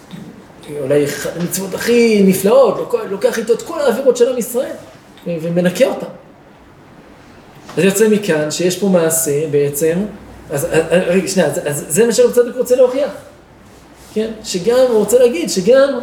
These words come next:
גם העבירות שלנו, אם אנחנו מגיעים למקום כזה, למציאות כזאת, ל-, ל-, לשלב כזה, בתהליך התשובה, שבו אנחנו מבינים שזה היה רצון השם יתברך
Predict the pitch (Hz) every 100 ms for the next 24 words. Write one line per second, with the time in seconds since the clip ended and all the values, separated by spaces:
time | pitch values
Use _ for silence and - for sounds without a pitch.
0 | - - - - - - - 147 165 254
1 | 320 294 233 185 196 190 247 - 233 240
2 | 415 285 190 - - - - - - -
3 | - 240 277 269 220 160 139 - - -
4 | - - - 175 175 175 180 170 147 185
5 | 262 240 202 165 160 240 226 202 165 160
6 | 160 233 - 202 170 147 139 143 143 143
7 | 143 139 196 240 233 202 131 - - -
8 | - - - 139 135 151 214 254 247 233
9 | 208 220 170 190 202 196 180 175 190 269
10 | 247 196 - - 139 156 196 196 - 233
11 | 196 240 269 233 254 415 196 -